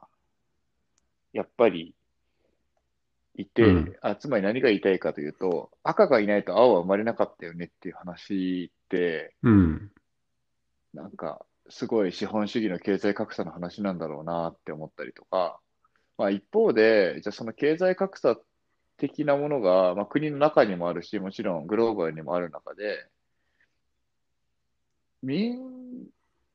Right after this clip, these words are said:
Speaker 1: や、これぜ-、全然なんか、青的な人たちの世界にし-、のベクトルでやるべきだっていう、逆にそこまではも-、もはや思わないんですけど、
Speaker 2: うん。
Speaker 1: 民主主義でやるべきなんすかねとかっていうのも、ちょっとここまで来ると分かんないですよね。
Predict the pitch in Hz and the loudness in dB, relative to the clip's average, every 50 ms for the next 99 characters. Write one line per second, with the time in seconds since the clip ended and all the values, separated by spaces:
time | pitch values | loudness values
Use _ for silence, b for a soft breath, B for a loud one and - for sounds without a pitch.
0 | _ _ - - 120 - 139 120 127 143 143 - - 156 165 170 175 175 180 185 | _ _ -2 0 2 2 2 2 2 0 -2 -2 -2 4 4 4 4 4 2 2
1 | 180 180 180 175 175 170 - 110 98 95 98 - - - 131 127 147 165 170 170 | 2 2 0 -2 -2 -2 2 2 2 2 0 -4 -6 0 4 4 4 4 2 0
2 | 180 170 - 185 180 170 160 - 196 185 165 127 - - 101 95 - 131 117 - | -2 -4 -2 -4 -4 -2 -2 0 2 2 2 0 0 -4 -8 -6 -4 -4 0 2
3 | 123 104 87 82 80 - - - _ _ _ _ - 160 160 156 151 131 127 117 | 2 2 2 -2 -10 -12 -16 -18 _ _ _ _ -6 0 2 2 4 4 2 0
4 | - - - 135 127 123 123 110 107 110 120 139 139 135 135 107 95 85 - _ | 0 0 -2 -2 0 2 4 4 4 4 4 2 0 0 0 -2 -2 -2 -4 _
5 | - - 92 90 92 95 92 87 113 113 - 165 175 160 - 170 175 175 175 165 | -6 -4 -2 0 0 0 -2 0 0 2 2 2 0 0 -2 -2 0 2 0 2
6 | - 95 85 90 104 101 101 - 139 139 135 143 113 90 87 95 101 107 110 85 | 2 0 -2 -2 -2 -8 -8 -6 -6 -4 0 0 0 0 0 0 2 4 4 4
7 | 82 80 78 80 - - - 82 82 95 82 67 - _ b b b b b b | 2 0 -2 -8 -12 -12 -14 -14 -12 -12 -14 -14 -16 _ b b b b b b
8 | b - - 175 220 277 330 349 330 - - 320 320 - - 339 339 320 - 190 | b -12 -8 -8 -8 -8 -8 -10 -10 -4 -2 -2 -2 0 0 0 0 0 -2 -6
9 | - - 104 98 92 92 90 82 - _ _ _ _ _ _ _ _ _ _ _ | -2 0 0 0 0 0 -2 -4 -6 _ _ _ _ _ _ _ _ _ _ _
10 | _ _ _ _ _ - - 107 117 143 151 180 214 202 - 131 92 87 85 90 | _ _ _ _ _ -8 -4 -2 0 0 0 0 0 0 0 2 2 2 0 0
11 | - - - - 85 101 123 139 135 - 120 - 82 80 - - - 90 78 80 | -6 -8 -10 -6 0 4 6 6 6 4 2 0 0 -2 -2 -6 -8 -8 -6 -8
12 | 78 80 - - 151 - - - - - - 160 175 160 123 104 - 101 90 - | -12 -10 -6 -6 -4 -2 -2 -4 -4 -4 -2 2 4 4 4 2 -4 -4 -6 -2
13 | 76 87 - - 156 143 110 73 58 - - _ _ - 92 98 101 | -4 -2 0 2 0 0 0 -4 -8 -10 -16 _ _ -12 -8 -8 -8